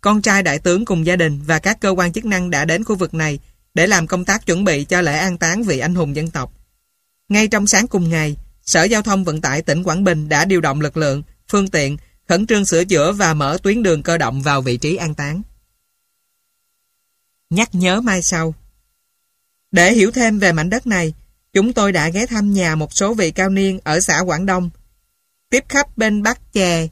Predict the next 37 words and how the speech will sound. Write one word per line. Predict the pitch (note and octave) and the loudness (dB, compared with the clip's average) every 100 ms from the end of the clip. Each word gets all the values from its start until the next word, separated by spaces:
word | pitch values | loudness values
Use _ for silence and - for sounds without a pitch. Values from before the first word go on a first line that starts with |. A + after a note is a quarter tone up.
| - | -6
xanh, | - G#3+ G#3+ G#3 - | -2 0 0 0 -2
chát | A3+ A#3 | -2 0
mặn, | F3+ C#3+ D#3+ - _ _ _ _ | 0 -2 -8 -12 _ _ _ _
ông | - G3+ G3 | 0 2 2
Cao | G3+ G3 | 2 2
Sĩ | F#3 | 2
Điều, | G3 F#3+ E3 - _ _ _ _ | 4 4 2 -4 _ _ _ _
một | F#3+ F#3+ | 0 0
người | G3+ F#3+ | 2 2
sinh | F3+ G#3+ | 4 2
ra | G#3+ G3+ | 2 0
và | F#3+ E3+ | 2 0
lớn | D#3+ G3 | 2 2
lên | A3+ G3+ | 0 0
ở | F3 | 0
đây | F#3+ | -2
cho | F3+ F3+ | -2 0
biết, | F3 A#3 - _ _ _ _ - | 0 -2 -4 _ _ _ _ -6
"Sáu | - F#3 G#3 | 2 2 4
mươi | A#3 F#3+ | 2 2
năm | F3+ F3 | 0 0
gắn | F3 G#3 | 0 2
bó | F3 A3 | 2 2
với | G#3+ G3 G#3+ B3 A3+ _ - | 0 0 0 -2 -8 _ -2
vùng | E3 E3 | 0 2
đất | E3 A#3 | 2 2
Ni, | G#3 G#3 G3 - _ _ _ _ | 2 2 0 -4 _ _ _ _
tôi | G#3 A3 A3 G#3+ G#3+ | 2 4 4 0 -2
biết | A#3 C4+ | -2 -2
rõ | E3 D3+ C#3+ G#3 | 0 2 2 0
về | A3+ F#3+ | 0 0
nó | E3 F3+ | 2 2
lắm. | G#3+ G3+ C#4+ - _ _ _ _ _ | 2 0 -2 -8 _ _ _ _ _
Cái | G3+ A3+ | -2 2
tên | G3+ F#3+ | 2 2
Vũng | E3+ E3+ | 2 0
Chùa, | G#3+ F#3 D#3+ | 0 2 2